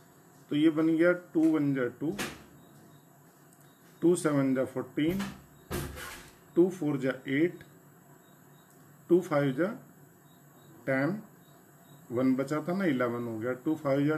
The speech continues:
टेन, अब फिर वन बच गया और ये हो गया टू सेवन जा फ़ोर्टीन। तो ये आपको simple interest मिला। किस पे?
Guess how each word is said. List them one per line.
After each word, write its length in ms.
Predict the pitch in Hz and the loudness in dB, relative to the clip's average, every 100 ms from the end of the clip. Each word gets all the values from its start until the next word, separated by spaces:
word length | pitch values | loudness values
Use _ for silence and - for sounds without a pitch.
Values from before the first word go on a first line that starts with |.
| 143 | -2
टेन, 240 | 139 160 - | -2 -4 -6
अब 140 | 139 - | -8 -2
फिर 140 | 151 | 0
वन 240 | 139 131 | 2 0
बच 180 | 123 107 | 0 -4
गया 240 | 113 175 196 - - - - - | -4 -6 -6 -14 -20 -20 -20 -10
और 140 | 127 131 | -4 0
ये 80 | 143 | 2
हो 120 | 131 | 2
गया 140 | 139 156 | 2 -2
टू 220 | 156 147 | -2 -6
सेवन 400 | 147 123 123 120 | -4 -4 -4 -6
जा 100 | 214 - - | -6 -10 -10
फ़ोर्टीन। 440 | 113 - 101 92 - - - - - - - | -10 -8 -12 -12 -16 -20 -20 -20 -20 -8 0
तो 60 | |
ये 320 | 175 170 214 - | 0 0 -4 2
आपको 360 | 160 156 - 185 | 2 2 -4 -6
simple 520 | - 147 139 170 160 | -2 -2 0 2 2
interest 480 | 147 143 123 - 113 | 0 -2 -4 -4 -10
मिला। 320 | 104 90 - - - - - - - - - 147 | -10 -12 -16 -20 -20 -20 -20 -20 -20 -20 -12 -8
किस 160 | 139 | -6
पे? 220 | - 208 | -6 -6